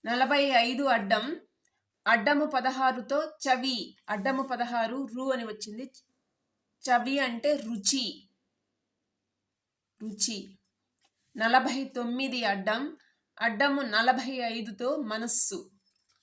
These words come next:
అడ్డము నలభై ఐదు చి అని వచ్చింది. మనస్సు అంటే చిత్తం, ఇక్కడ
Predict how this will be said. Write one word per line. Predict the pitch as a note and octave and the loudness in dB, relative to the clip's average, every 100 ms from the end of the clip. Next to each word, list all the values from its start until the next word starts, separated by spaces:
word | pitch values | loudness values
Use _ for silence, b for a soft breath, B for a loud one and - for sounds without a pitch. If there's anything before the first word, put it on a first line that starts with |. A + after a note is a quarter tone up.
| - | -10
అడ్డము | G#3+ G3+ C4+ | -4 0 0
నలభై | B3+ A3 A3+ B3 B3+ A3+ G#3+ | 0 0 0 -2 -4 -6 -4
ఐదు | G#3 C4+ E4 - | -6 -6 -6 -6
చి | B3+ | -4
అని | B3 A#3+ | -4 -6
వచ్చింది. | G#3 G#3+ G#3 A#3+ | -8 -10 -8 -8
మనస్సు | A3+ G#3+ A3+ - B3 | -8 -6 -4 -2 -4
అంటే | A#3 G#3+ C4+ C#4+ - | -6 -6 -8 -8 -10
చిత్తం, | B3 - - A#3 E3+ - _ _ _ _ _ _ _ _ _ _ _ _ _ | -10 -10 -2 0 -2 -12 _ _ _ _ _ _ _ _ _ _ _ _ _
ఇక్కడ | G3 A3 C4 | -10 -6 -6